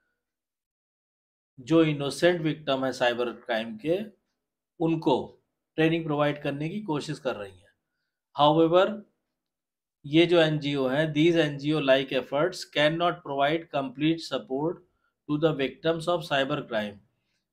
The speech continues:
क्योंकि ये जो स्वयं सहायता समूह हैं, जो सेल्फ, अ, जिसे कहना चाहिए सेल्फ स्पॉन्सर्ड जो ऑर्गेनाइजेशंस हैं,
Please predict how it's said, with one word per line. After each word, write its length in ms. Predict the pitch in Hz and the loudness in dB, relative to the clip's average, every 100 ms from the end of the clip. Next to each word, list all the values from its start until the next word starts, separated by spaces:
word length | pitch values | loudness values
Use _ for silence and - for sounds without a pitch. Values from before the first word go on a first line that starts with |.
| _ | _
क्योंकि 280 | 151 147 165 | -2 -2 2
ये 160 | 170 170 | 2 4
जो 460 | 180 180 185 - - - | 4 4 2 -2 -20 -10
स्वयं 400 | - 135 156 165 | 0 2 2 0
सहायता 560 | - 143 135 135 151 | -2 0 2 2 0
समूह 600 | 135 127 120 123 113 107 | -2 -6 -8 -10 -10 -8
हैं, 200 | 120 151 | -6 -6
जो 160 | 147 143 | -4 -6
सेल्फ, 360 | - 135 143 147 _ _ _ _ _ _ - | -6 -4 -2 -4 _ _ _ _ _ _ -8
अ, 100 | 117 113 113 110 110 107 _ _ _ - | -4 -2 -2 -2 -6 -10 _ _ _ -16
जिसे 180 | 120 135 | -8 -4
कहना 300 | 131 127 131 | -2 0 -2
चाहिए 240 | 127 135 | -4 -6
सेल्फ 360 | 127 147 151 151 131 123 131 127 123 - | -2 0 0 0 -6 -4 -2 -2 -4 -12
स्पॉन्सर्ड 640 | 123 - 123 123 143 131 | -10 -4 -2 -2 -4 -6
जो 180 | 123 135 | -4 -4
ऑर्गेनाइजेशंस 840 | 131 120 113 120 113 107 110 107 123 | -4 -6 -6 -8 -8 -10 -10 -10 -6
हैं, 260 | 139 170 | -6 -6